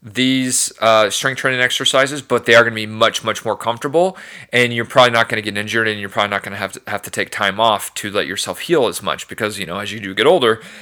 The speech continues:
it does take a little bit longer time to recover from, um, some of these injuries that inevitably do happen, uh, with active lifestyles, but we can prevent or at least minimize those by training more intelligently, which this,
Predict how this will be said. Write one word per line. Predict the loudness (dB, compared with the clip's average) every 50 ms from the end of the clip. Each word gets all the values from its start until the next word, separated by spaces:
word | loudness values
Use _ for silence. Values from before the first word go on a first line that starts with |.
| -20 -12
it | -4 -2
does | 0 0 -2
take | -2 -6 -6 -6 -6
a | -6
little | -6 -6 -6 -6
bit | -6
longer | -8 -10 -10 -10 -10 -12
time | -12 -12 -8 -6 -6 -6 -6 -8 -10
to | -12 -10 -8 -6 -6 -6 -6
recover | -8 -8 -10 -6 -4 -4 -2 -2 -2 -4 -6 -6 -8 -16 -20 -20 -20 -20 -20 _
from, | -14 -14 -8 -2 0 0 2 0 0 -4 -6 -8 -10 -16 -18 _ -10
um, | -6 -6 -4 -6 -6 -6
some | -8 -10 -8
of | -8 -10
these | -10 -10 -10
injuries | -10 -12 -12 -10 -8 -8 -8 -8
that | -4 -2 -2 -2 -2 -4 -6 -8 -10 _
inevitably | -8 -4 -2 -2 -2 -2 -2 -4 -4 -4 -4
do | -4 -6 -6
happen, | -4 -4 -4 -4 -4 -6 -12 -12 -12 -16 -20 _ _ -20 -20 -20 -20 _ _ -6
uh, | -4 -4 -4 -4 -4
with | -6 -4 0 0
active | 0 -2 -2 -6 -4
lifestyles, | 0 0 0 0 0 -4 -6 -6 -6 -6
but | -4 -4 -4
we | -4 -4 -8 -8
can | -10 -10 -8 -6 -6 -6 -6
prevent | -6 -4 -4 -4 -4 -4 -4 -2 0 0 0 -2 -4 -8 -4
or | -2 2 2 2
at | 0 0 -2
least | -4 -6 -4 -6 -8 -10 -12 -16 -20 -20 -20 _ -4
minimize | -2 -2 -2 0 0 -2 -2 -2 -4 -6 -4
those | -2 -2 0 -2 -2 -4 -8 -8
by | -4 -2 0 0 2 0 0 -2 -4
training | -6 -8 -6 -6 -6 -6 -8 -12 -16
more | -16 -14 -10 -8 -8 -6 -6 -6 -6 -8 -10
intelligently, | -12 -14 -8 -6 -4 -4 -4 -4 -8 -10 -8 -8 -8 -8
which | -6 -6 -6 -6 -6 -8 -8 _
this, | -8 -6 -6 -6 -6 -8